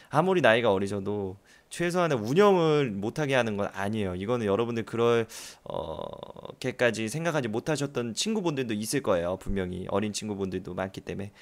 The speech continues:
하지만, 어, 일단은 이런 부분을 제가 이제 공지를 하고 알려드리는 거기 때문에 여러분들 다, 어, 이제부터는 이해할 거라 믿습니다.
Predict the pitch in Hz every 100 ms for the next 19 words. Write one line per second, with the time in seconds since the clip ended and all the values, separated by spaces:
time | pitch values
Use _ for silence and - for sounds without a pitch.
0 | - - 220 185 165 156 113 - - -
1 | 80 80 98 127 127 120 117 107 98 139
2 | 156 131 120 113 107 98 95 95 95 101
3 | 107 107 113 131 123 107 - _ _ -
4 | - 107 131 120 113 104 92 92 101 95
5 | 98 98 95 - 98 95 - _ _ -
6 | 85 95 107 98 101 95 98 104 104 113
7 | 110 104 90 104 110 98 98